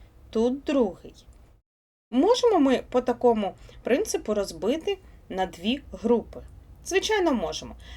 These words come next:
Там, де нуль стоїть на першому місці, і там, де нуль стоїть на другому місці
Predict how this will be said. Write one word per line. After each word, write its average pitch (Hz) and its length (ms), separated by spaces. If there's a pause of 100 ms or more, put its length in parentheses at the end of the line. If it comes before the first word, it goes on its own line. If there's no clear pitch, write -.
Там, 262 220
де 220 160
нуль 226 180
стоїть 180 400
на 175 100
першому 415 580
місці, 381 580
і 196 100
там, - 360
де 277 140
нуль 349 140
стоїть 339 360
на 214 180
другому 208 460
місці 254 560